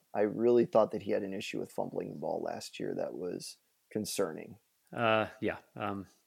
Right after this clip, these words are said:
Speaker 2: th-, there were definitely times. So, all right, so that's Cade, and, uh, you know, I expect he's gonna make major strides. The shooting, I think, may continue to be a little bit shaky early on, but, uh, and who knows about the spacing? I mean, it depends on,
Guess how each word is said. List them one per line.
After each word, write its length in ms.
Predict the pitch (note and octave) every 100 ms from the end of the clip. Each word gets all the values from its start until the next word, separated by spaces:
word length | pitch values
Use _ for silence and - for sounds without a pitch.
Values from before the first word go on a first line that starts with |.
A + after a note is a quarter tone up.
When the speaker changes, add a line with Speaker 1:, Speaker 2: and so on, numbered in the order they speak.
| _
Speaker 2:
th-, 160 | - A2
there 100 | A2
were 80 | G2
definitely 380 | F#2+ - - F#2
times. 440 | - F#2 F#2 - _
So, 200 | - G2+
all 500 | F2+ - _ _ -
right, 140 | C#3+ -
so 80 | C3+
that's 200 | B2 -
Cade, 280 | A#2 G#2+
and, 120 | G2+ F#2+
uh, 180 | G2 -
you 100 | C3+
know, 100 | G#2+
I 120 | A#2
expect 380 | A2 - G2+ -
he's 120 | F#2+
gonna 140 | G2+
make 220 | F#2+ F#2 F#2+
major 180 | F2+ F2
strides. 500 | - F#2 F#2 - - _ _ -
The 840 | A#2+ G#2 G#2 G2+ G2 F#2+ F#2 -
shooting, 520 | - - G#2+ G2 F#2+ F2+
I 60 |
think, 260 | F#2+ F2+ -
may 140 | F2+
continue 320 | F2 - F#2
to 80 | F2+
be 100 | F2+
a 20 | F2
little 140 | F#2
bit 100 | F#2+
shaky 420 | - F2+ E2+ F2
early 280 | E2+ F2+ F2
on, 340 | F2+ F#2+ F#2+ F2+ _ _ _ - G#2 F#2
but, 340 | F2 F2 - _ _ _
uh, 60 | - - -
and 220 | G2 F2+
who 80 | G2+
knows 180 | F2+ F2
about 180 | E2+
the 40 | -
spacing? 400 | - F2 E2 F2+
I 40 |
mean, 100 | F2
it 80 | F2
depends 320 | - F2 F2
on, 140 | F2